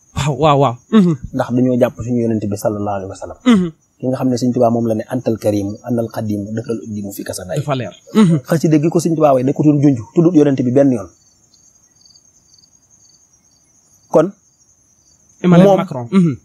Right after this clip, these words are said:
Speaker 2: ñàkk xam kan mooy Rasulillahi moo tax mu du-, mu dal ci kawam.
Speaker 1: Dugg na fu doy waar.
Speaker 2: Ñàkk am xam-xam moo tax mu dal ci kaw yonent bi sallallahu alayhi wa sallam.
Speaker 1: Mhm.
Speaker 2: Gis nga ñaara ngi nii, ku bëgg a tu-, mucc àdduna ak àllaaxira na nga ko moytu.
Speaker 1: Mhm.
Speaker 2: Mooy jéem a soppi alxuraan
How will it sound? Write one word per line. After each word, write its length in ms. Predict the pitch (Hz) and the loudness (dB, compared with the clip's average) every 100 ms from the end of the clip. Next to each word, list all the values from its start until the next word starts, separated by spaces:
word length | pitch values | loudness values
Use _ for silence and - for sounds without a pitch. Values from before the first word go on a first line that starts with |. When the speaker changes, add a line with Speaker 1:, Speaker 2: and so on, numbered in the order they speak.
| _ _ _ _ _ | _ _ _ _ _
Speaker 2:
ñàkk 240 | 165 214 - | 0 2 0
xam 220 | 185 175 | -2 0
kan 140 | 147 185 | 2 2
mooy 180 | 175 165 | 4 4
Rasulillahi 460 | 151 143 127 123 | 4 2 4 4
moo 120 | 123 | 2
tax 120 | 131 123 | 0 -2
mu 100 | 120 | -2
du-, 80 | 123 | 0
mu 120 | 127 | 0
dal 140 | 123 113 | 0 0
ci 80 | 107 | -2
kawam. 200 | 95 - _ _ _ _ _ _ _ 139 | -6 -6 _ _ _ _ _ _ _ -20
Speaker 1:
Dugg 200 | 131 139 | -12 -10
na 60 | |
fu 120 | 135 135 | -10 -8
doy 140 | 139 | -6
waar. 160 | 113 - | -6 0
Speaker 2:
Ñàkk 300 | 156 196 - - | 2 2 0 -4
am 100 | 165 | -2
xam-xam 380 | - 170 156 151 | 0 0 0 0
moo 160 | 151 | 0
tax 120 | 151 156 | -2 -2
mu 120 | 139 | 2
dal 160 | 147 | 2
ci 80 | 135 | 2
kaw 140 | - 139 | 0 2
yonent 240 | 131 120 | 4 2
bi 80 | 120 | -2
sallallahu 300 | 123 117 110 | -2 -4 -4
alayhi 80 | - | -8
wa 40 | |
sallam. 100 | 95 _ | -12 _
Speaker 1:
Mhm. 240 | 233 180 143 _ _ _ _ _ _ _ _ _ | 4 4 2 _ _ _ _ _ _ _ _ _
Speaker 2:
Gis 120 | 175 185 | 0 4
nga 120 | 180 | 4
ñaara 260 | 180 180 170 | 6 4 4
ngi 80 | |
nii, 120 | 165 147 | 4 2
ku 120 | 175 | 4
bëgg 180 | 175 165 | 4 2
a 40 | |
tu-, 120 | 151 | -2
mucc 260 | 156 156 160 - | -2 -2 -2 0
àdduna 240 | 151 139 | 0 0
ak 40 | 143 | 2
àllaaxira 360 | 135 127 123 | 2 2 2
na 80 | 123 | 2
nga 60 | 127 | 2
ko 80 | 120 | 0
moytu. 220 | 101 - _ - | -2 -4 _ 0
Speaker 1:
Mhm. 200 | 196 156 127 | 0 0 2
Speaker 2:
Mooy 140 | 143 | 2
jéem 140 | 143 160 | 4 2
a 40 | |
soppi 220 | 143 135 147 | 0 -4 -4
alxuraan 340 | 123 120 131 | -4 -2 -4